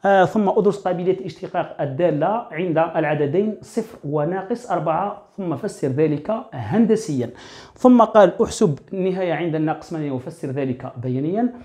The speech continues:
ثم أحسب النهاية عند زائد ما لا نهاية. هنا ما قالناش فسر بيانيا. ثم رابعا قال بين أن المستقيم دالتا ذو المعادلة إيكغيك يساوي لنا اثنين إكس زائد ثلاثة مقارب مائل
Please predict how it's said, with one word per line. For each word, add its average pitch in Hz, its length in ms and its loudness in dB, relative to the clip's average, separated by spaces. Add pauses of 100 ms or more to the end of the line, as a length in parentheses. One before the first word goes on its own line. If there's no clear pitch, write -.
(240)
ثم 220 220 2
أحسب 190 640 0
النهاية 185 360 4
عند 214 320 0
زائد 170 320 6
ما 165 80 2
لا 147 120 0
نهاية. 101 360 -6
هنا 190 440 0
ما 170 100 0
قالناش 190 380 0
فسر 240 320 0 (560)
بيانيا. 135 440 4 (480)
ثم 294 220 6
رابعا 240 360 8
قال 226 180 2
بين 254 300 2
أن 214 100 0
المستقيم 190 520 -2
دالتا 170 280 2
ذو 175 140 0
المعادلة 165 440 -2
إيكغيك 175 260 -4
يساوي 165 300 -6
لنا 143 100 -4
اثنين 156 260 -4
إكس 127 120 -6
زائد 143 200 -4
ثلاثة 160 380 -2
مقارب 160 560 -2
مائل 185 600 4